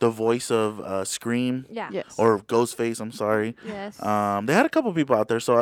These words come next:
Speaker 1: I, from what, from what I was seeing on Instagram and stuff, and from what we were getting back fr-, into Arizona, I was like, "Oh, we're doing good. It looks good." I was like, "Great," you know.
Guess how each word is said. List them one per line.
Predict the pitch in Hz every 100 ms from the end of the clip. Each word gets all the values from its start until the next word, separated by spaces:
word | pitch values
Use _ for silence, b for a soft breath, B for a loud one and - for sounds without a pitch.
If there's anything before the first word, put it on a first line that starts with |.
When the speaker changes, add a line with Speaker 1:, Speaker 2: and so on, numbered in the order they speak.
| 117
Speaker 1:
I, | 170
from | - 139
what, | 147 190
from | - 139
what | 160
I | 214
was | 202 170 139
seeing | - - 170 165
on | 143 131 120
Instagram | 135 143 - 139 135
and | 139
stuff, | - 127 127 b b b b b
and | 107
from | 123
what | 127 135
we | 131
were | 127 120 120 120
getting | 135 123 120
back | 113 113 - - _
fr-, | - 123
into | 117 120 120
Arizona, | 110 113 120 117
I |
was | 110
like, | 110 113
"Oh, | 143 127 120
we're | 120
doing | 123 117 113
good. | 123 120
It | 110
looks | 110 117
good." | - 117 113
I |
was | 107
like, | 98 _
"Great," | - 104 95 95
you | 92 95
know. | 92 95